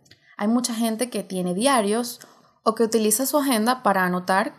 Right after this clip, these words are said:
cosas que ese día en particular les ha enseñado o esa semana o de repente un viaje. Lo cierto es que probablemente tú vas a sentir la necesidad naturalmente y está muy bien.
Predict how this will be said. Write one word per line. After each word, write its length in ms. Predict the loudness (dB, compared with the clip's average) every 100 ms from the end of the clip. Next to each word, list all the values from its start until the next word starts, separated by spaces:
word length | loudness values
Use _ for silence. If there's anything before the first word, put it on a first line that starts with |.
| -2
cosas 320 | 0 0 -2
que 320 | -4 -4 -6 -6
ese 320 | -2 0 0
día 260 | -2 -2 -2
en 80 | -4
particular 640 | -6 -4 -2 0 0 0
les 160 | -4
ha 180 | -4 -4
enseñado 720 | -4 -6 -4 0 2 2 -2 -6 -18 -4
o 100 | 2
esa 220 | 2 2 -4
semana 480 | 0 0 0 -2 2
o 120 | 2
de 100 | 4
repente 340 | 0 -2 -2
un 100 | 0
viaje. 380 | 0 0 -4 -12 _ _ _ _ _ _ _ _ _ _ -20 _ _ _ _ -4
Lo 140 | -2
cierto 340 | 0 -2 2 2
es 260 | 2 -2
que 260 | -4 -4 -4 _ _ _ 0
probablemente 760 | 4 6 6 2 2 0 -2 -4 _ 4
tú 120 | 6
vas 120 | 6
a 40 |
sentir 300 | 2 0 0
la 100 | 0
necesidad 520 | 0 -4 -6 -2 -2 -2
naturalmente 1080 | 0 0 0 -2 -4 -2 -2 -2 -4 -8 -10
y 100 | -8
está 220 | -8 -6
muy 220 | -4 -2 -2
bien. 240 | -6